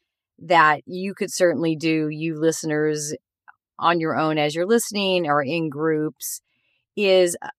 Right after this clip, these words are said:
called How I Came to Care. And I have done this with small groups, one-on-ones, and, um, larger groups. And let me tell you a little about it. So,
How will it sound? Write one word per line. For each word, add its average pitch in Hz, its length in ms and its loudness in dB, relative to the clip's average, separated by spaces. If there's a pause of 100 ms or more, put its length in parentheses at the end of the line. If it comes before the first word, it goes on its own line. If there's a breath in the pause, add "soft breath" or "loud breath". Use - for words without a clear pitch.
(200)
called 165 400 4
How 185 260 4
I 170 160 4
Came 156 440 -4
to 147 100 -8
Care. 127 640 -4 (500)
And 170 380 2
I 175 120 0
have 175 260 -4
done 214 320 2
this 196 360 -2
with 170 440 2 (560)
small 214 340 4
groups, 190 540 0
one-on-ones, 170 1000 -2 (100)
and, 156 800 0
um, 147 360 -8
larger 254 340 2
groups. 151 460 -4 (100)
And 165 720 0 (1200)
let 214 160 0
me 208 80 0
tell 190 140 2
you 165 80 4
a - 20 2
little 139 140 -2
about 110 160 -10
it. - 120 -20
So, - 340 2